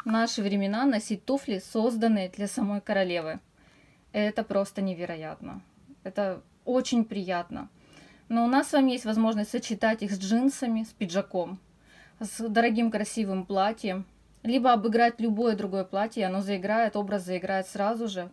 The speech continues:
просто от того, что вы надели такие великолепные туфли. Итак, сейчас мы произведём традиционно с вами замеры. И начнём с каблучка. Прикладываю к самому верху каблучка, так, и вниз.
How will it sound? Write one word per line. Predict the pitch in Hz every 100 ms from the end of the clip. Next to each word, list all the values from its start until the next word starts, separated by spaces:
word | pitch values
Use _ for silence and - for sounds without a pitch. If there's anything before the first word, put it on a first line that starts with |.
| -
просто | 214 226 208
от | 185
того, | 185
что | 196 175
вы | 175
надели | 175 185 196 185
такие | - 185 214 208
великолепные | 185 175 170 170 - 175 156
туфли. | - 160 - - - _ _ _ - _ _ _ _ _ _ _ _ - - -
Итак, | 294 226 190 226 - - _
сейчас | - 262 226 311
мы | 311 277
произведём | 247 254 220 220 247
традиционно | 233 226 220 - 226 202 202
с | 220
вами | 202 185
замеры. | 196 247 262 208 180 226 - - - - - - - -
И | 370
начнём | 370 277 269 277
с | 277
каблучка. | 240 208 214 - 202 175 185 - - - - - - -
Прикладываю | - 262 254 226 208 202 196
к |
самому | - 208 202 190 185
верху | 175 - 214
каблучка, | 254 277 330 - - 311 330 - - - - -
так, | 247 247 - - -
и | 320 294
вниз. | 190 190 190 -